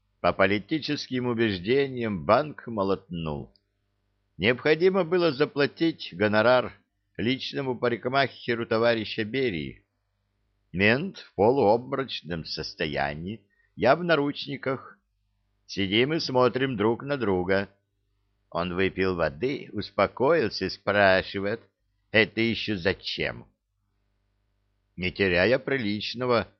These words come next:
иностранной особе чувства достоинства, объясняю, опять же по-английски, чьи бы он глотку этому козлу перерезал.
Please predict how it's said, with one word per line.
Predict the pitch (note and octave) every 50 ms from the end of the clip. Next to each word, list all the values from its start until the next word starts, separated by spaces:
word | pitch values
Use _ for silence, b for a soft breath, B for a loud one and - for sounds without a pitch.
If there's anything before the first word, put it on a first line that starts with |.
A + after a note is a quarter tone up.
| _ _ _ _ -
иностранной | E3+ G3 G3+ G2+ G2 - - - - F#2+ G2 G2+ G2 F#2 F2 E2+ F2+ F#2 E2+
особе | - - F#2 F2+ E2+ D#2+ E2 -
чувства | - - G#2 G2 D2 - - - _ - D#2 E2
достоинства, | D2 D#2 D#2+ - - - - G3 G#3+ G#3 D3 F#2+ D#2 - - _ - - - B1 - _ _ _ _ _ _ _
объясняю, | - F#2+ A2+ D#3 G#3+ G#3 E3+ - - - D3 C3+ A2+ G2 F#2 F2+ F2+ E2+ E2 F2+ - _ _ _ _ _ _ -
опять | D#2+ D2+ - - C#2 C#2 D#2+ E2 -
же | G2 G#2+ -
по-английски, | - C#3 C#3+ D3+ D#3 D#3 F#3 G#3 A3+ A3 F#3 - - _ - E2+ D#2 D2 - _ _ _ _ _ _ _ _ _ _ _ _ _ _ _ -
чьи | - - G#2+ B2+ C#3
бы | C#3 D3
он | D3 D3 C#3+ C3
глотку | A2 B2+ C#3+ E3 D#3+ C3+ A2 - - - - F#2
этому | E2+ - F2+ F#2 F#2 F2
козлу | - - - F#2+ G#2+ G#2+ A2 G#2+ E2 D2+ C#2
перерезал. | - - F2+ F2+ G#2 A2 A#2 G#2+ E2 C#2+ C2+ B1 - A#1+ A1+ A1+ A1+ _